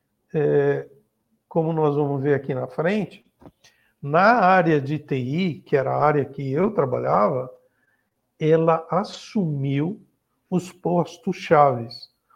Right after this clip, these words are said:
Os postos de comando era da Ford. Nesse momento, eu tive a clareza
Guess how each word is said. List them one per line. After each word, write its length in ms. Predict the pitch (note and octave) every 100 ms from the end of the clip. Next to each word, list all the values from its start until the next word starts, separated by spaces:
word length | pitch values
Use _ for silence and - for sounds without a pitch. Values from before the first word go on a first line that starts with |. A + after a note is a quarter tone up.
| _ -
Os 140 | -
postos 580 | - A3+ C#4 C4+ C#4 E3+
de 120 | D#3+
comando 760 | - C#3+ C3 F3+ A#3 C3 A#2+ - _ _ _ _ _ _ _
era 640 | D#3+ D3+ D#3 F3+ B3+ - - _ _ _ _ -
da 100 | C4
Ford. 560 | - C#4 F#3+ A#2+ - _ _ _ _ _ _ _ _ _ -
Nesse 560 | F3 B3+ D#4+ D#4 -
momento, 960 | G#3 F3 C#3 C3 F3 A3 E3+ - B2+ - _ _ _ -
eu 140 | F#3
tive 480 | G3 - E3+ C#3+ D#3
a 80 | D3
clareza 1080 | D3 E3 G3 C#4 B3+ F3+ F3 E3+ A3+ -